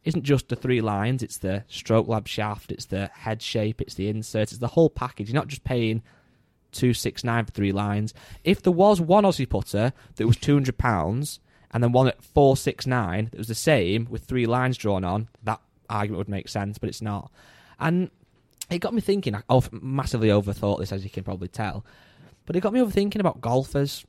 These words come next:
and it started to annoy me because I was thinking, <clears throat> yeah, you know, we get annoyed with brands bringing out new products all the time and stuff, but when you think about that putter and what it actually stands for, it gives us as golfers just more choice. So you go into the golf shop, you say, "Look,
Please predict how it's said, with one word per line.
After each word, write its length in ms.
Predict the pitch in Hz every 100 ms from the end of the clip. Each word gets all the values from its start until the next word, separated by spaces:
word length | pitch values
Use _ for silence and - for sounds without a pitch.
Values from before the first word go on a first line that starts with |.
| -
and 80 | 156
it 80 | -
started 200 | 190 196
to 80 |
annoy 320 | 185 151 156 156
me 160 | 147
because 180 | - 156
I 60 | 175
was 100 | 170
thinking, 320 | 185 175 170 _
<clears throat> 220 | - 151 104 _ _ - -
yeah, 240 | 196 202 123
you 120 | 143
know, 120 | 131
we 140 | 104 120
get 180 | 131
annoyed 400 | 120 120 113 113
with 320 | 110 113 101 -
brands 320 | 107 98 98
bringing 240 | 110 104
out 100 | 101
new 120 | 104
products 320 | 98 101 - 104
all 80 |
the 60 | 98
time 260 | - 101 98
and 100 | 95
stuff, 440 | - 98 - _ _ _ _ _ -
but 100 | 156
when 120 | 175
you 40 | 208
think 180 | 233
about 80 | 113 113
that 80 |
putter 260 | - 123 -
and 100 | 107
what 100 | 104
it 60 | -
actually 200 | - 110
stands 340 | - 113 110
for, 400 | - 82 65 - _ _ _ _ _ -
it 180 | - -
gives 260 | 208 170 -
us 260 | 156 117 120
as 220 | 127 120 117
golfers 600 | 127 131 127 - 82 113
just 380 | 147 - - - _ _ _
more 220 | 127 156 170
choice. 580 | - 160 208 - - -
So 120 | -
you 120 | 175
go 160 | 185 226
into 180 | 220 -
the 120 | 151
golf 280 | 120 107 107
shop, 220 | - 104
you 60 | -
say, 140 | 113
"Look, 280 | 107 101 -